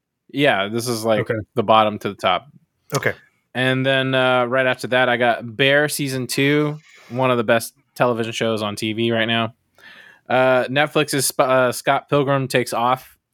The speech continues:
Speaker 1: Uh, if you've ever been a fan of Scott Pilgrim,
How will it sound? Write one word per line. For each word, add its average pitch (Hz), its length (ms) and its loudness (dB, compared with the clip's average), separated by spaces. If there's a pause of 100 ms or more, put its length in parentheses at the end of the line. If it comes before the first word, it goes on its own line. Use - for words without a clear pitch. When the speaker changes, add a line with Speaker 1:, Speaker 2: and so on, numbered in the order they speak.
(120)
Speaker 1:
Uh, 123 300 0
if 120 120 -4
you've 143 120 2
ever 139 180 2
been 139 140 2
a 131 40 2
fan 131 240 -2
of 123 260 -2
Scott - 380 -4
Pilgrim, 113 500 0